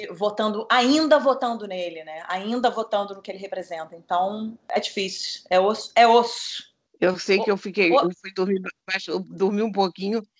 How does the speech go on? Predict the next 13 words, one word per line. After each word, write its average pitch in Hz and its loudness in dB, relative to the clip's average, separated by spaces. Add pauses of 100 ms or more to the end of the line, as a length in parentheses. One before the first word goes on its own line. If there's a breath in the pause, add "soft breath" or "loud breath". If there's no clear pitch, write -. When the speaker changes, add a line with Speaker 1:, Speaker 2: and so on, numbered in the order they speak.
(320 soft breath)
Speaker 2:
mas 185 2
o 190 2
pouquinho 175 0
que 165 -4
eu 165 4
fui 165 0
dormir, 165 2
eu, 160 0 (480)
eu 165 2
fui 185 2
dormir 175 4
bastante, 190 -2 (340)
hum, 147 -6